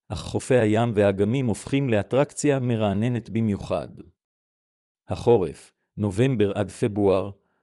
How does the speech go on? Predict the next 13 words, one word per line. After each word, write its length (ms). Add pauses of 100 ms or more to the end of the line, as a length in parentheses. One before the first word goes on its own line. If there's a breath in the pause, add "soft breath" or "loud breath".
הוא 180
הזמן 340
האידיאלי 440
לסקי 420
באלפים 500
האיטלקיים 720
או 100
לסיור 500
באזורים 520
חמימים 520
כגון 440
דרום 260
איטליה 560